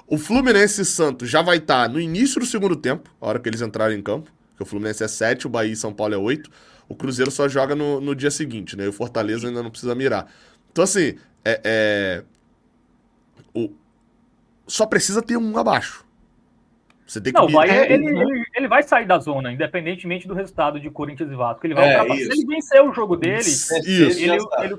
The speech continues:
Speaker 1: Então, só, só que pensando no futuro, a, a lógica é, você só precisa ter um atrás de você. O Vasco é, talvez, o que tem a tabela mais complicada dos dois últimos jogos.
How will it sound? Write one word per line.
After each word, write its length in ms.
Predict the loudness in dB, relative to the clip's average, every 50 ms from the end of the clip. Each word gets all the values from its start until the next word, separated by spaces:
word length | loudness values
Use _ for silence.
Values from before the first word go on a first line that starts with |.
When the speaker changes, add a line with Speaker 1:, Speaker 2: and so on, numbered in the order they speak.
| -12 -4 -2
Speaker 1:
Então, 320 | -2 2 4 4 4 4
só, 220 | 2 2 2 2 2
só 180 | 2 2 4 4
que 100 | 2 4
pensando 540 | 4 4 4 4 2 2 4 6 6 6 4
no 60 | 2
futuro, 640 | 2 0 -2 -2 0 -2 -2 -2 -2 -2 -4 -6 -12 _ _ _
a, 240 | -4 -2 2 2 2
a 20 |
lógica 380 | 6 6 6 6 6 4 4 4
é, 120 | 4 2
você 140 | -2 -6 -4
só 140 | -4 -4 -4
precisa 320 | -4 -4 -4 -4 -4 -2
ter 180 | -2 -2 -2 -2
um 200 | -2 -2 2 2
atrás 280 | 2 2 2 0 0 0
de 40 | -2
você. 420 | -4 -6 -6 -2 0 0 0 0 -4 _ _ _ _ _ _ _ _ _ _ _ _ _
O 100 | -2 -2
Vasco 540 | 2 4 4 6 6 4 2 4 6 8 8
é, 300 | 8 6 6 2 -4 -12 _ _ _ _ _ _
talvez, 460 | _ 2 4 4 4 4 2 2 2 -2
o 40 |
que 80 | -6 -10
tem 240 | -6 -2 -2 0 0
a 60 | 0
tabela 420 | 0 0 -2 0 0 0 0 0
mais 300 | -2 0 2 2 2 2
complicada 760 | 0 -4 -4 -4 -2 -4 0 0 2 2 2 2 0 -4 -8 -10
dos 260 | -8 -6 -6 -6 -6 0
dois 300 | 2 2 2 4 2 0
últimos 340 | -4 -4 -4 -4 -4 -2
jogos. 420 | 0 0 0 0 0 -2 -6 -14